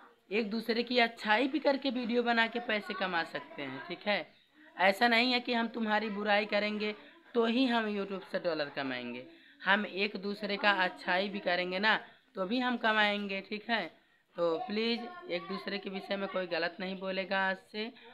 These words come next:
और एक दूसरे के विषय में कोई गलत video नहीं बनाएगा, ठीक है? हमारी बात जितने भाई बहन, जितने YouTuber को समझ में आए, वो लोग प्यारा प्यारा सा लाल दिल भेजे, ठीक है? और जिनको नहीं समझ में आई, वो तो बात ही अलग है,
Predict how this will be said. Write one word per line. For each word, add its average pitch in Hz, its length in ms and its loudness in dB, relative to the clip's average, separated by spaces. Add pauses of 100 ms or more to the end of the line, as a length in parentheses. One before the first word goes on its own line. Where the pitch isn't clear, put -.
(180)
और 170 200 2
एक 170 140 -2
दूसरे 175 300 -6
के 180 100 -8
विषय 175 260 -8
में 180 80 -6
कोई 185 160 -4
गलत 151 320 -2
video 139 280 -4
नहीं 131 180 -6
बनाएगा, 127 380 -8
ठीक 202 260 -8
है? 254 180 -4 (440)
हमारी 220 380 4
बात 214 300 2
जितने 214 340 -6
भाई 196 280 0
बहन, 196 320 -2
जितने 185 260 -4
YouTuber 185 440 -2
को 185 140 -4
समझ 170 360 -6
में 165 180 -6
आए, 175 240 -2 (300)
वो 185 60 -2
लोग 196 200 -4
प्यारा 190 220 2
प्यारा 180 220 -2
सा 185 180 0
लाल 160 280 2
दिल 139 180 -6
भेजे, 131 260 -8
ठीक 185 240 -10
है? 220 160 -6 (340)
और 240 60 4
जिनको 240 300 2
नहीं 247 160 2
समझ 240 300 0
में 226 180 0
आई, 226 120 0
वो 214 100 -4
तो 214 100 -6
बात 196 260 0
ही 208 180 -2
अलग 190 280 0
है, 175 140 -2